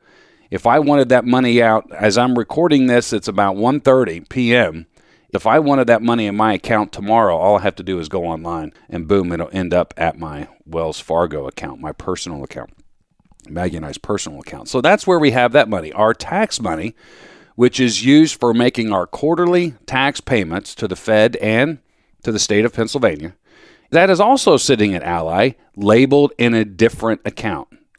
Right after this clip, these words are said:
earning the same amount of money, fully liquid, okay? And what we do is on a quarterly basis, not only are we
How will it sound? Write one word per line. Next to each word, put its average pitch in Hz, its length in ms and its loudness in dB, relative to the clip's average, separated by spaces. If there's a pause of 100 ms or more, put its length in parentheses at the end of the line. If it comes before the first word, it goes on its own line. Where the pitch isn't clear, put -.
earning 104 240 -2
the 95 80 -6
same 120 260 -2
amount 127 240 0
of 120 60 0
money, 104 340 -2 (420)
fully 113 540 0
liquid, 98 440 -2 (340)
okay? 90 320 -6 (500)
And 101 200 -2
what 120 160 2
we 135 140 4
do 113 480 2
is 104 400 4
on 101 240 -2
a 92 140 -4
quarterly 139 420 2
basis, 98 540 -4
not 104 180 -2
only 113 320 -2
are 104 240 0
we 95 260 -6